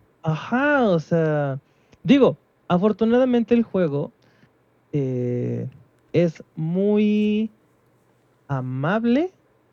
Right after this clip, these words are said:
si quieres seguir el modo historia, o sea, si quieres seguir el modo café, porque avanzas poquito a poquito. Pero si ya quieres comprarte un auto súper chingón, es, no, no, no.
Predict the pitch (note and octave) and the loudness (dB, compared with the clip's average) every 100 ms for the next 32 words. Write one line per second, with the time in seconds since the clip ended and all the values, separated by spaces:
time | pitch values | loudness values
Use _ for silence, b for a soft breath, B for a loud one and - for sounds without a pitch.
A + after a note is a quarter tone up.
0 | _ _ - - F3 F#3 F3 D#3 D#3+ D#3+ | _ _ -6 0 4 4 2 0 0 0
1 | D#3+ D3+ C#3+ - D#3 C3 C3 _ - D3 | 2 0 -2 -2 0 0 -6 _ -12 -6
2 | C#3+ D3+ F#3 F#3+ E3+ D#3 D#3+ D#3+ D#3 D3+ | -4 0 2 2 0 0 0 2 0 0
3 | D3 - C#3 - _ _ _ _ - C#3+ | -2 -2 -4 -4 _ _ _ _ -4 -4
4 | - C#3+ C3+ C3+ C3+ - D3+ D3+ D#3+ F3+ | -2 -2 0 -2 -4 -2 -2 0 0 0
5 | - C#3 - C#3+ C#3+ C3+ C3 D3+ - - | 0 -6 -6 -6 -6 -4 -6 -6 -8 -12
6 | b b b E3 E3+ F#3 A3+ A#3 A#3 A#3 | b b b 0 0 2 2 4 2 2
7 | F3 D#3 E3 D#3 D#3 D3 C#3+ C#3 C3+ C3 | 0 0 0 0 -2 -2 -2 -4 -6 -6
8 | B2 C3 C3+ G3+ G#3 G#3 - C#3 C#3 C3 | -4 -4 -2 -2 -2 -10 -12 -6 -4 -4
9 | C3 C3+ C3 B2 C3 | -6 -6 -6 -6 -10